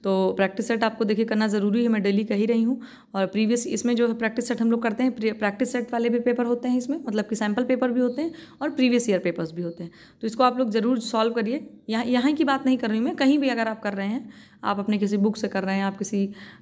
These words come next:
प्रैक्टिस सेट पेपर से कर रहे हैं, है ना, या किसी अदर चैनल से कर रहे हैं, तो बिल्कुल करिए, भरपूर मात्रा में करिए। कोशिश कीजिए कि जो मतलब आप टॉपिक पढ़ चुके हैं उससे रिलेटेड क्वेश्चन करिए।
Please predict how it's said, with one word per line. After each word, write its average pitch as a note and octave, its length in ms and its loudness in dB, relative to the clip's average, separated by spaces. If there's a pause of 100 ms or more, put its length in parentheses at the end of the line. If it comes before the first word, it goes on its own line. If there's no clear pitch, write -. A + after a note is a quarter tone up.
प्रैक्टिस F#3+ 640 -4
सेट G3 160 -2
पेपर G3+ 220 2
से G#3 160 -2
कर F3+ 140 -4
रहे F#3 140 -4
हैं, F#3 180 -2
है G#3 80 2
ना, C4 100 2
या A3 120 0
किसी G3+ 260 -4
अदर G3 180 0
चैनल F#3+ 240 -2
से F#3+ 120 -6
कर G3 100 -4
रहे G#3+ 80 0
हैं, A#3 80 -6
तो A#3+ 60 2
बिल्कुल A3 280 2
करिए, B3 340 0 (440)
भरपूर G#3 320 0
मात्रा A3+ 280 2
में A#3 120 -2
करिए। B3+ 180 0
कोशिश B3+ 320 0
कीजिए C4+ 240 0
कि D4+ 100 0
जो B3+ 400 2
मतलब B3 240 -2
आप A#3+ 160 0
टॉपिक A#3 280 -2
पढ़ A#3+ 120 2
चुके A3+ 220 -4
हैं C4 100 2
उससे A#3 300 0
रिलेटेड A3 340 2
क्वेश्चन G#3+ 320 -2
करिए। G3+ 300 0